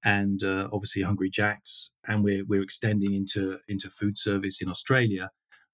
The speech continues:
But what's really exciting is that we already have quite a big footprint in, in Asia.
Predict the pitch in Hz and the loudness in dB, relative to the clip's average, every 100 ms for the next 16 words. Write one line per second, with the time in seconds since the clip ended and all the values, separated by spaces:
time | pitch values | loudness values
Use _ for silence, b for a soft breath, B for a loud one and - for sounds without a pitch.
0 | _ 117 110 117 127 127 101 - 101 104 | _ 2 2 4 4 4 2 -4 -6 -6
1 | 101 95 98 104 104 104 101 92 101 - | -6 -6 -8 -6 -4 0 0 0 -4 -4
2 | 104 101 98 - 98 - 101 101 - 98 | -4 -2 -4 -4 -8 -6 -4 -4 0 0
3 | 92 90 _ - 95 92 95 - 92 | 2 -2 _ -4 -2 0 -2 -2 -4